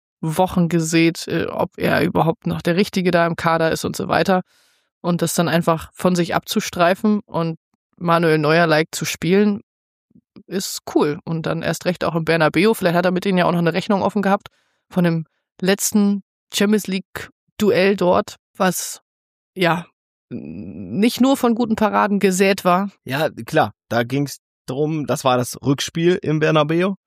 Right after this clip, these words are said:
Speaker 2: nach einem eins eins im Hinspiel, glaub ich, also nach einem Unentschieden im Hinspiel, ich will jetzt nichts Falsches sagen, aber Unentschieden
Speaker 1: Ich glaub,
Speaker 2: im Hinspiel.
Speaker 1: zwei zwei, glaub ich, im Hinspiel.
Speaker 2: Oder zwei zwei, ähm, dann stand's eben, ja, wegen eines, man muss es sagen, Fehlers von Neuer.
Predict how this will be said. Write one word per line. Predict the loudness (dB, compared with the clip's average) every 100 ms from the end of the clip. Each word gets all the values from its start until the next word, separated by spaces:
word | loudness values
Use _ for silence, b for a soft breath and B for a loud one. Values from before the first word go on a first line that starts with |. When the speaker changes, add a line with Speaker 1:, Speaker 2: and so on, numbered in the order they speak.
| _ _
Speaker 2:
nach | -2 0 0
einem | 0
eins | 0 -2
eins | 0 0 0
im | -2
Hinspiel, | -2 -2
glaub | -2 0
ich, |
also | 0 2
nach | 0 0
einem | 0
Unentschieden | 0 0 -2 -2
im | 0
Hinspiel, | -2 -4 -2 -2
ich | -2
will | -2
jetzt | -2 -2
nichts | -2
Falsches | 0 0 0
sagen, | -2 -2
aber | 0
Unentschieden | 0 2
Speaker 1:
Ich |
glaub, | 2 2
Speaker 2:
im |
Hinspiel. | 2 2 4
Speaker 1:
zwei | 2
zwei, | 2
glaub | 2
ich, | 0
im | -2
Hinspiel. | -2 -4 -6 -6 -4
Speaker 2:
Oder | -2 0
zwei | 2 2
zwei, | 2 0 2 2 -2 -8 _ _ -8
ähm, | -2 -2 -2 -4 -2
dann | -2
stand's | 0 0 0 -2
eben, | -4 -2 0 -2 -4 -8 _ -2
ja, | 0 0 -6
wegen | -2 0 2 0
eines, | 0 0 0 -4 -12 -6
man | 0
muss | 0 0
es | 2
sagen, | 4 4 0
Fehlers | -6 -4 -2 0 -2 -2 -6
von | -8 -2
Neuer. | 2 2 2